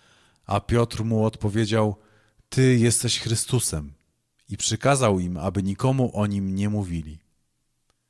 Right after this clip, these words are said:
I zaczął ich nauczać, że Syn Człowieczy musi wiele cierpieć i zostać odrzucony przez starszych, naczelnych kapłanów i uczonych w piśmie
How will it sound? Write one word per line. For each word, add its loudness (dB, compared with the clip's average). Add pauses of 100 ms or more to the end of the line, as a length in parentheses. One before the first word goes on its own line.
(760)
I 4
zaczął 4
ich 0
nauczać, 4
że 2
Syn 2
Człowieczy 4
musi 2
wiele 4
cierpieć 2
i -2
zostać -2 (220)
odrzucony 0
przez -2
starszych, 0 (520)
naczelnych 4
kapłanów 4
i 2
uczonych 2
w -14
piśmie 0